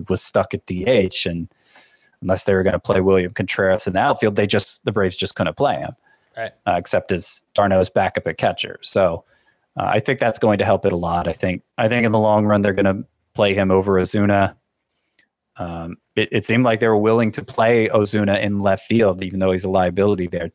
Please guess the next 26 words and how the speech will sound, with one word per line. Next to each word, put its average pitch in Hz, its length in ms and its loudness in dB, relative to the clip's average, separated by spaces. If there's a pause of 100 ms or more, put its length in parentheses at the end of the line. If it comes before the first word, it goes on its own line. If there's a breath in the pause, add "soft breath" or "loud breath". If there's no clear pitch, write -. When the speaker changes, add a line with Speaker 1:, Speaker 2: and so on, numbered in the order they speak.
(120)
Speaker 1:
to 101 140 -2
get 95 400 -4
Contreras' 92 600 -2
bat 90 280 0
in 92 60 -10
the 90 60 -8
lineup. 90 420 -2 (200)
They - 80 -10
did 92 160 -6
that 98 140 2
a 98 40 2
lot 101 220 2
down 90 220 -2
the 87 80 -12
stretch. - 520 -4
So 98 300 0 (500 loud breath)
I 143 120 0
think 160 180 0
it's 151 100 -4
going 139 260 2
to 120 60 2
be 110 160 2
less 101 260 2
of 101 100 -4
an 95 80 -2
issue 87 320 -4